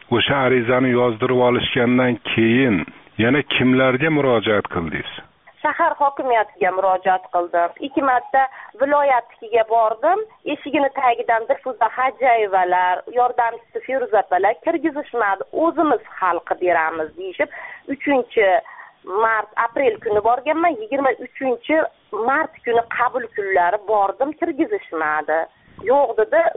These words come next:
Speaker 2: "nima, o'zimiz hal qilib beramiz", deyishdi. Undan
Speaker 1: Kim?
Speaker 2: keyin mana shaharga bordim. Dilfuza
Speaker 1: Yo'q.
Speaker 2: Hajayeva.
Speaker 1: Kim u Dilfuza Xo'jayeva?
Speaker 2: Xoti-, xotin-qizlar,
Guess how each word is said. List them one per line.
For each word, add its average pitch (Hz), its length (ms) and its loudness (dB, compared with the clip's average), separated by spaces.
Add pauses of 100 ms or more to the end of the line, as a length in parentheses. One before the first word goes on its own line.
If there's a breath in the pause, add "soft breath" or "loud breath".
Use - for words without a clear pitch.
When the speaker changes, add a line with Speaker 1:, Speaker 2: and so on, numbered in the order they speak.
(100)
Speaker 2:
"nima, 220 240 2
o'zimiz 269 480 0
hal 208 300 -2
qilib 165 220 -6
beramiz", 151 500 -2
deyishdi. 156 580 0 (280)
Undan 262 280 0
Speaker 1:
Kim? 262 80 0
Speaker 2:
keyin 294 160 0
mana 285 200 0
shaharga 285 760 -2
bordim. 175 520 0 (200)
Dilfuza 233 480 0
Speaker 1:
Yo'q. 214 60 -4
Speaker 2:
Hajayeva. 214 800 0 (420 soft breath)
Speaker 1:
Kim 190 220 0
u 185 80 2
Dilfuza 127 400 -2
Xo'jayeva? 95 680 0 (380)
Speaker 2:
Xoti-, 294 320 0
xotin-qizlar, 269 840 0